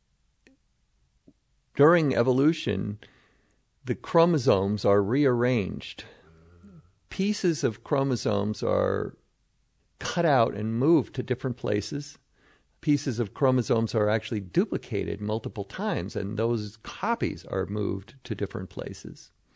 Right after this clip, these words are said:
Pieces are lost, and very rarely, uh, you have integration of D N A that didn't come from your parent. Um, this can come from viruses like, uh, R N A viruses like the, uh,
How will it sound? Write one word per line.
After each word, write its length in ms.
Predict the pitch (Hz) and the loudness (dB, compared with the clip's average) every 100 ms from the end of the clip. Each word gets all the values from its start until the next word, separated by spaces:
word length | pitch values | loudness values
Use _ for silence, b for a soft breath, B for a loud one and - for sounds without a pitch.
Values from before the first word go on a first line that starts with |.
| b b b b b - | b b b b b -4
Pieces 380 | 139 117 120 | -2 -2 -2
are 180 | 95 90 90 110 | -2 -4 0 2
lost, 480 | 143 85 127 - - _ _ _ - | 4 4 0 -8 -20 _ _ _ -4
and 260 | 139 147 | -2 -2
very 380 | 139 175 240 214 | 0 4 8 8
rarely, 680 | 123 101 87 90 90 95 - - | 8 6 4 -2 -2 -4 -8 -12
uh, 480 | - 95 95 95 95 139 226 - | -6 -4 -4 -4 -6 -10 -16 -8
you 160 | 113 | -6
have 300 | 101 107 101 | -2 -2 -2
integration 800 | 110 110 101 104 104 110 - 95 | -2 -4 -2 0 0 0 -6 -6
of 160 | 90 87 | -8 -8
D 160 | 101 95 | -4 -4
N 100 | 95 | -4
A 220 | 95 95 95 | -4 -6 -6
that 220 | 95 - | -8 -2
didn't 220 | 120 117 - | -2 -2 -6
come 120 | 104 | -8
from 220 | 92 104 98 | -6 -4 -4
your 120 | 92 - | -6 -6
parent. 400 | 104 87 87 - - | -6 -4 -6 -10 -16
Um, 220 | 90 92 95 92 | -10 -10 -8 -6
this 100 | 113 - | -6 -4
can 100 | 113 | -8
come 120 | 110 104 | -6 -8
from 240 | 107 98 | -6 -4
viruses 720 | 92 101 107 104 95 90 92 | -2 2 2 0 -2 -6 -6
like, 280 | 101 101 101 - 113 | -4 -4 -6 -8 -4
uh, 460 | 104 104 104 104 - - | -2 0 0 -2 -6 -8
R 180 | 101 101 | -6 -4
N 60 | |
A 80 | 101 | -6
viruses 580 | 95 95 95 95 101 - | -6 -6 -6 -8 -12 -10
like 180 | 98 90 _ - | -10 -10 _ -12
the, 280 | 101 95 - - | -10 -10 -10 -12
uh, 180 | 92 95 | -10 -12